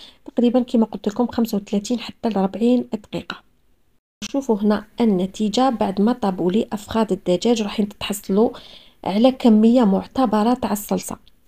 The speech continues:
اون صوص فريمون من أروع ما يكون اللي رايحين نديروا بها بعد قليل،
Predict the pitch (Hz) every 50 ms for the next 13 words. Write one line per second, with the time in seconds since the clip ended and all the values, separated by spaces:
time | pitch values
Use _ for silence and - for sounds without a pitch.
0 | - 180 180 190 185 - - 226 233 226 - - 185 190 196 202 202 196 196 208
1 | 233 - - - - - - 214 208 208 208 226 220 220 220 208 202 202 196 190
2 | 190 - - 320 339 302 254 214 - - - 254 269 254 - - 220 202 190 214
3 | 226 226 202 196 190 190 180 208 226 202 208 190 185 - 190 - 208 202 185 185
4 | 214 254 277 277